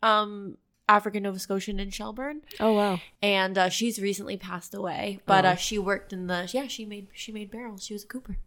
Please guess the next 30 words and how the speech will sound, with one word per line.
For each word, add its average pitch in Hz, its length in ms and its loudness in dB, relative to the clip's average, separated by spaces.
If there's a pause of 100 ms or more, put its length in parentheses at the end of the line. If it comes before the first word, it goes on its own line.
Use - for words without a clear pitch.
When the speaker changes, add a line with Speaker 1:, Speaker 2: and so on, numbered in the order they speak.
(160)
Speaker 2:
That's 247 220 0
cool. 156 300 2
Speaker 1:
Yeah. 185 80 8
Speaker 2:
Is 202 320 2
Cooper 190 420 6
a 175 80 8
common 151 400 6
last 143 320 2
name 131 340 2 (320)
in 156 160 2
Shelburne 151 520 0
by 180 120 -2
any 190 160 -4
chance? - 480 -8 (220)
Speaker 1:
It, 302 120 10
I 285 100 12
mean, 294 120 4
it 247 140 10
is 220 180 10
a 220 60 8
last 180 300 12
name 160 380 0
around 170 380 4
there. 170 160 2
I'd 185 140 6
say 233 100 6
it's 135 200 6
Speaker 2:
Yeah. 202 40 -8
Speaker 1:
more 190 420 6
common, 180 800 2